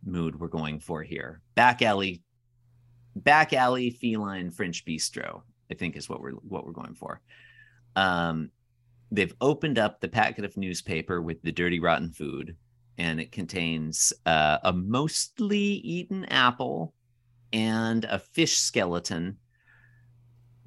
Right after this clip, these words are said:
And listeners, you know, um, you know, the trope of, like, the cartoon alley cat dreaming about fish, or the,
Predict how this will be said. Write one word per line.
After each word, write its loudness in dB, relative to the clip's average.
And 6
listeners, 6
you -2
know, 2
um, 2
you 2
know, 4
the 4
trope 4
of, 0
like, 4
the -2
cartoon 0
alley 2
cat 4
dreaming 0
about -2
fish, -4
or -8
the, -10